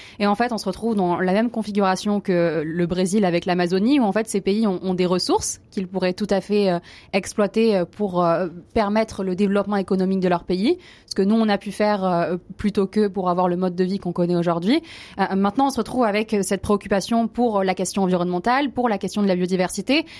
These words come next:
et on leur dit : « Non, n'exploitez pas ces ressources. Ne vous développez pas sur le même modèle que nous, nous avons pu emprunter. » Donc à ce moment-là, en fait, si on veut collectivement, en, en tant que,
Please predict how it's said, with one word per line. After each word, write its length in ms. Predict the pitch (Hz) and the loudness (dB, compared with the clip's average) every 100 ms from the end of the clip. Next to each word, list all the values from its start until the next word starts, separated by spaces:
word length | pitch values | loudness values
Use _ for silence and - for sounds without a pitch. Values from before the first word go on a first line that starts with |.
| - - | -12 -2
et 80 | 220 | 2
on 80 | |
leur 180 | 226 226 | 4 2
dit : « 220 | 208 302 226 | 2 0 2
Non, 300 | 220 277 277 | 2 2 0
n'exploitez 500 | 220 247 - 254 240 | 0 0 0 -2 0
pas 120 | 226 262 | 0 0
ces 120 | 247 | 0
ressources. 560 | 220 208 180 - - - _ - | 0 -2 -6 -8 -12 -14 _ -4
Ne 160 | 202 | 0
vous 220 | 214 214 202 | 2 2 0
développez 480 | 262 254 254 233 | 2 4 2 0
pas 220 | 233 247 - | 0 -2 -2
sur 260 | - - 233 | -8 0 0
le 100 | 220 | 2
même 200 | 240 240 | 0 2
modèle 400 | 220 214 262 240 | 2 2 0 0
que 100 | 202 | 0
nous, 320 | 202 240 311 - | 4 2 2 0
nous 120 | 214 | 2
avons 220 | 202 208 | 2 2
pu 100 | 196 | 0
emprunter. » 460 | 214 202 214 185 160 - - - | -2 0 -2 -2 -4 -6 -20 -4
Donc 140 | 220 220 | 0 2
à 80 | 233 | 0
ce 100 | 262 | 2
moment-là, 340 | 247 240 262 | 2 4 4
en 60 | 285 | 2
fait, 180 | 233 - | 0 -4
si 140 | - | -4
on 140 | 208 202 | -2 0
veut 200 | 233 262 - - - | 0 -2 -4 -12 -2
collectivement, 640 | 233 220 - 220 233 240 | 0 0 0 0 2 2
en, 260 | 196 170 202 | 2 0 0
en 60 | |
tant 180 | 202 220 | 0 -2
que, 380 | 220 196 185 | 2 2 2